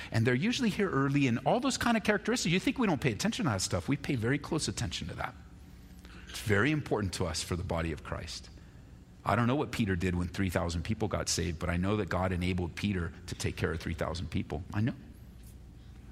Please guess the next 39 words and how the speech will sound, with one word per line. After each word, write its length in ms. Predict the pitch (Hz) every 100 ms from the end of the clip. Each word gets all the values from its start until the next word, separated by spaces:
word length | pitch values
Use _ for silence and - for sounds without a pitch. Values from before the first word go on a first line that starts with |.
| -
I 80 | -
trust 360 | - 135 - -
him. 140 | 110 82 - - - - - - -
This 160 | 156
is 100 | 165
your 120 | 104 320
church. 580 | - 190 175 - - - - - - - - - -
This, 200 | 135 131
these 200 | 147 175
are 60 |
your, 460 | 123 110 170 208 113 - -
this 160 | -
is 120 | 127
your 120 | 131 196
congregation. 720 | - 120 95 98 151 - - - - - - 139
Th-, 120 | 113
this 200 | 147 139
is 120 | 95
your 200 | 95 160
fellowship 500 | - 131 101 90 -
family. 460 | - 98 120 73 - - - - - - - -
And 100 | 113
it's 140 | -
not 160 | 131 247
just 200 | - -
a 40 |
responsibility 720 | 95 - 90 87 82 87 87
for 160 | 82 90
the 60 | 80
pastor, 420 | - 87 - 87
it's 180 | 87 -
your 140 | 262
responsibility 840 | 339 - - 82 85 92 92 95
too. 360 | 104 - 311 - - - - - - - -
When 140 | 113 117
you're 140 | 190
missed, 360 | 147 117 - -
you're 80 | 175
missed. 520 | 214 277 - -